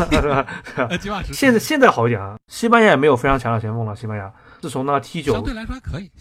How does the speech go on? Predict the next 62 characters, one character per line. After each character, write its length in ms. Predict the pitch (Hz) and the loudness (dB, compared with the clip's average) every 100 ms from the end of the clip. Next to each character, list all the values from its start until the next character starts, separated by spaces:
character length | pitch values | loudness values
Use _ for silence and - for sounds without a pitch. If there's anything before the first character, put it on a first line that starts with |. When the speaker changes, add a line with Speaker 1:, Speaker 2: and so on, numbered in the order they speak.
| - | -10
Speaker 2:
啊， 120 | 110 98 | -10 0
就 100 | 208 | 0
还 140 | 175 | 2
行， 220 | 185 180 | 0 -2
Speaker 1:
相-， 100 | 147 | -4
相 0 | |
对 100 | 180 | -2
Speaker 2:
但 160 | 185 208 | 2 4
不 60 | 202 | 4
能 100 | 185 | 2
跟， 100 | 185 | 2
Speaker 1:
咱 100 | 190 | 0
们 80 | 247 | -2
相-， 60 | - _ _ | -10 _ _
Speaker 2:
跟 160 | - 233 | 0 4
阿 80 | |
根 120 | 233 240 | 4 4
廷 160 | 165 | 2
是 100 | 170 | 0
没 140 | 160 151 | 2 4
法 100 | 156 | 4
比 160 | 117 | 0
啊， 160 | 87 98 | -10 -12
跟 80 | 117 | -8
阿 80 | 120 | -6
根 100 | 120 | -6
廷。 180 | 104 101 - _ - _ | -8 -14 -20 _ -20 _
Speaker 1:
巴 100 | - | -6
萨 220 | 156 165 120 | -4 -2 -2
和， 480 | - 117 131 131 - _ _ _ _ | -2 -2 0 -2 -6 _ _ _ _
呃， 140 | - 98 | -10 -4
切 100 | 156 | -2
尔 80 | |
西 100 | 113 | -2
比 160 | 139 - | -2 -4
赛 160 | 131 123 | -2 -2
的 80 | |
时 80 | 104 | -2
候 140 | 95 95 | -4 -8
呢， 120 | 82 - | -10 -16
一 100 | 147 | -8
些 520 | - 143 147 139 123 | -2 0 0 -2 -4
苏 140 | 113 196 | -4 0
亚 120 | 214 | 2
雷 140 | 160 | 2
斯 260 | 185 - 202 | 0 -2 -2
的 140 | 196 | -2
这 160 | 120 117 | -2 -4
么 100 | 98 | -6
一 160 | 90 90 | -8 -8
个 200 | 98 98 | -8 -4
表 200 | - - | -2 -4
现。 160 | 117 - | -6 -8
苏 140 | - | -2
亚 40 | 156 | 0
雷 80 | |
斯 140 | 156 151 | 0 -2
怎 100 | 127 | -2
么 60 | |
表 140 | 127 98 | 2 2
现 120 | 104 | 2
呢？ 120 | 92 | 0